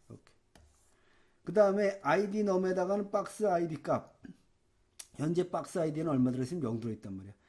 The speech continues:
이걸 하나 증가시키니까 일이 돼서 박스 아이디 넘에 누구? my box one 점, 어?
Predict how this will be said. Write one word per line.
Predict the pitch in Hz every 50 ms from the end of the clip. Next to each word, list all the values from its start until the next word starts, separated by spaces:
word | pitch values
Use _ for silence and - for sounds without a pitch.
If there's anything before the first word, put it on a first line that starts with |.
| _ _ _ -
이걸 | 143 156 170 170
하나 | 170 175 175 170
증가시키니까 | 175 - 160 156 165 160 143 - - - 160 160 - - -
일이 | 143 143 135 139 139 131
돼서 | 131 123 123 131 180 196 214 - - _ _ _ _ -
박스 | 180 180 - - - -
아이디 | 151 139 139 139 135 135 135
넘에 | 131 117 113 120 120 131 156 175 170 127
누구? | 127 123 120 120 107 - _ _ _ _ _ _ _ - _ _ _ _ _ _ -
my | 120 123 127 139 151 160 165 170 175 170 - -
box | 180 170 160 - - - - 175 170 160
one | 151 127 123 131 139 143 147 143 - -
점, | - 160 165 185 202 190 - - -
어? | 160 180 196